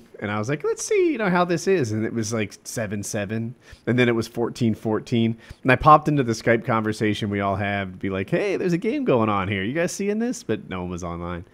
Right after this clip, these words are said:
And, uh, but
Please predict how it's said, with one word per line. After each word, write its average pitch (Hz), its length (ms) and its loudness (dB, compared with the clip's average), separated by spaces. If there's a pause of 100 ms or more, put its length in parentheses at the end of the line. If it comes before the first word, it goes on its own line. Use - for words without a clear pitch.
(460)
And, 113 320 6
uh, 104 380 6 (840)
but 131 400 4